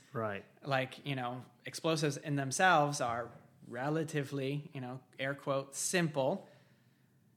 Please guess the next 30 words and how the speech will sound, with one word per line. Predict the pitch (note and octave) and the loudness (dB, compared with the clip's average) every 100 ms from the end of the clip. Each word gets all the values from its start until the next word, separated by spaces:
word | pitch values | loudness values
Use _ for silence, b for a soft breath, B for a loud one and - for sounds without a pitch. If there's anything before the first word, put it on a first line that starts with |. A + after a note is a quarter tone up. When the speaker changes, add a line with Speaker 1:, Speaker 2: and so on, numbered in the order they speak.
| _ - C3 - | _ -20 -8 0
Speaker 2:
but | D3+ | 2
yet | C#3 C#3+ B2 B2+ | 4 4 2 0
that | C3+ D3+ C#3+ | 0 0 0
itself | C3 - F3+ F#3 D3+ | -4 0 4 4 2
becomes | - C#3 C3+ B2+ | -4 -4 -4 -4
so | - C#3+ | -2 0
incredibly | B2+ B2+ C3+ B2 A#2 | -2 -4 -8 -8 -10
complicated | A2+ - A#2+ B2 A#2 A#2 B2+ C3 | -10 -8 -8 -8 -10 -8 -6 -8
that | - | -10
there's | A#2+ - | -10 -8
still | B2+ | -6
so | A2+ A#2+ | -6 -6
much | A#2+ B2+ | -6 -6
to | B2 | -6
sort | C3 B2 | -6 -6
out. | B2 A#2+ A#2+ B B - | -6 -6 -8 B B -4
Then | C#3 | 0
just | C3+ C3 | 0 0
the | D3 | -4
entire | C3 B2 B2+ A#2 | -4 -2 -4 -4
concept | - E3+ F3+ F3+ D#3+ C3+ C3+ | -4 4 4 6 4 0 -2
of | |
trying | B2 C#3+ C3+ | -4 -2 -4
to | B2 | -6
understand | C3+ A#2+ A#2+ - D#3 C#3+ C3+ C3 b b b b - | -8 -6 -4 2 4 4 2 -4 b b b b -14
an | A#2+ | 0
animal's | D3+ F#3 E3+ C#3+ - | 6 6 6 4 2
odor, | C#3+ C3 C3+ B2 B2 b b b _ | 0 2 0 -4 -10 b b b _
then, | C3+ C#3+ C#3+ C#3 C#3 C3+ B2+ A#2 A#2 B2+ | 4 8 8 8 4 0 -2 -6 -12 -12
oof, | B2 - - | -12 -14 -20